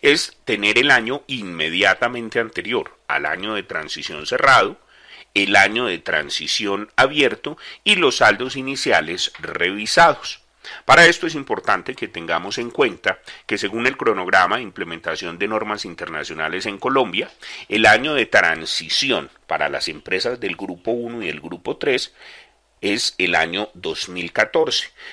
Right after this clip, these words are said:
lo que significa que empresas pertenecientes a estos grupos deberán tener el año dos mil trece cerrado y el año dos mil catorce abierto. Para ubicarnos dentro de la aplicación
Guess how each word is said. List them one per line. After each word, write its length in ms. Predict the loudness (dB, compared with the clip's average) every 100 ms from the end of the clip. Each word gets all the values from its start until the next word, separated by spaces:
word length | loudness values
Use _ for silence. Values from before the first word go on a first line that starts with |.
| 0
lo 140 | 0
que 120 | 2 0
significa 680 | 0 0 -2 -6 -4 -4 -4
que 140 | -4
empresas 560 | -4 -2 -2 0 -2 -6
pertenecientes 880 | -6 -8 -10 -10 -6 -2 -2 -4 -2
a 100 | -2
estos 300 | 0 -4 -4
grupos 400 | -6 -4 -6 -8 -14 -10
deberán 420 | -2 0 2 0
tener 440 | 0 0 2 0 -2
el 180 | -2 2
año 360 | 2 0 -6 -6
dos 380 | -8 -6 -6
mil 260 | -8 -8 -8
trece 600 | 0 0 2 -2 -6 -6
cerrado 800 | -4 0 0 4 6 6 6 -2 -16 -20 -20 0
y 160 | 6
el 160 | 6 6
año 400 | 2 0 -6 -6
dos 340 | -8 -8 -6 -6
mil 300 | -6 -6 0
catorce 800 | 0 2 -4 -2 -6 -4 -6 -2 2
abierto. 680 | 2 0 -8 -10 -14 -20 _ _ _
Para 180 | 2 4
ubicarnos 500 | 2 0 0 0 0
dentro 300 | -4 -2 -4
de 60 | 0
la 140 | -2
aplicación 680 | -2 -8 -4 -4 -2 -4